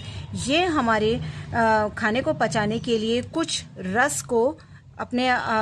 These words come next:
अंदर से निकालता है, जिससे हमारे खाने को आसानी से पचाया जा सके। नेक्स्ट हम बात करते हैं स्टमक की। Stomach is present on the left side of our abdomen। हमारा जो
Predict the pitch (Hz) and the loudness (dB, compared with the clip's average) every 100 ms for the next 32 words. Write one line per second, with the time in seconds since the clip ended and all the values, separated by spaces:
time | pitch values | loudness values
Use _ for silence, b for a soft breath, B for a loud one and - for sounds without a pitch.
0 | 214 - 220 240 240 294 359 233 208 196 | 0 -2 -2 -2 0 0 0 -2 0 -2
1 | 190 240 269 220 214 254 233 208 202 254 | 0 -2 0 -2 -4 -4 -2 -2 0 0
2 | 311 B B - 226 220 233 269 240 220 | -2 B B -6 -4 -2 0 0 0 -2
3 | 220 214 208 277 403 - 226 220 202 190 | -2 -2 -2 -2 -2 -6 -8 -2 -2 0
4 | 185 165 165 160 151 151 B B B B | -4 -4 -8 -8 -12 -12 B B B B
5 | B B B - 220 262 - 302 269 254 | B B B -6 -2 -2 0 2 2 0
6 | 247 247 247 214 - 226 233 240 302 311 | -4 -2 -4 -6 -4 -2 -2 -2 -6 -6
7 | 262 - 254 285 294 277 247 226 185 220 | -6 -2 0 0 -2 -4 -4 -4 -2 -2
8 | 240 226 220 208 202 220 247 277 240 233 | -2 -4 -4 -2 -2 -2 -2 -2 -2 -2
9 | 208 196 190 185 277 - 220 180 202 185 | -6 -4 -4 -2 -2 -2 -8 -6 -6 -6
10 | 175 B B B - 214 208 233 240 | -8 B B B -8 -2 0 0 0